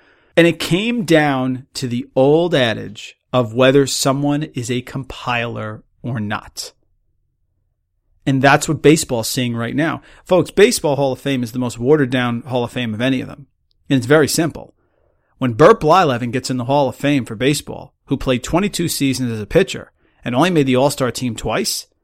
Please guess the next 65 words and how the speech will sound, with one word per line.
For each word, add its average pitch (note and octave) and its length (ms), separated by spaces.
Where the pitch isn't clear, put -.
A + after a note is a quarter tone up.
when B2 140
he D3+ 100
gets A#3 220
in E4+ 80
the C4+ 80
Hall B3 200
of A3+ 80
Fame, D4 380
you D#3 140
know C3+ 200
it's - 140
watered G#2+ 260
down. - 260
That's D3 220
a G3+ 40
compiler. F3+ 460
And D3+ 180
somewhere C#4 360
along A3+ 320
the F#3+ 80
way C3+ 380
in C3 80
America, C3 580
it's D3+ 240
not D#3 400
okay C#3+ 640
to D3 120
just D3+ 340
be C#3 100
good C3+ 320
for C#3 140
a C3 60
long C3 200
period B2 280
of A#2 100
time. - 300
You D#3 140
either E3+ 120
have D3+ 140
to - 60
be C3 80
terrible F#3+ 600
or E3+ 80
you C#3+ 100
have D#3 140
to D3 60
be C#3 80
a B2 40
Hall B2+ 160
of A#2+ 80
Famer. B2 220
You D3+ 80
can't E3 160
just G3+ 160
be F#3 100
good D#3+ 260
for D3+ 100
a C#3+ 40
long C#3+ 220
period C#3 260
of C3 60
time. E3+ 320
If - 100
you C3 160
are, D3+ 380